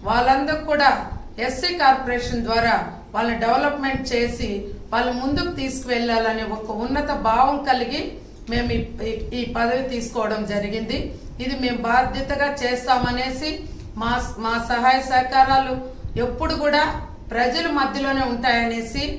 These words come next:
అదేవిధంగా మా చైర్మన్ గారు కూడా మంచి నిర్ణయం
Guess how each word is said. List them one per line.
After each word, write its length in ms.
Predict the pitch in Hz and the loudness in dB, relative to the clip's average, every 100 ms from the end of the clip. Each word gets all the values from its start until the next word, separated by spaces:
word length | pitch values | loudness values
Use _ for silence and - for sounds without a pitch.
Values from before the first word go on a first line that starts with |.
| - - - | -8 -12 -4
అదేవిధంగా 580 | 226 277 302 285 277 262 | 0 2 4 2 2 0
మా 260 | 240 233 233 | 0 -2 0
చైర్మన్ 460 | 262 269 269 262 | 0 0 0 0
గారు 200 | 240 233 | 0 0
కూడా 240 | 233 233 233 - - - | 0 0 0 -2 -6 -8
మంచి 480 | - 220 277 269 330 | -4 -2 -2 -4 -4
నిర్ణయం 420 | 269 254 277 285 | 0 0 0 -2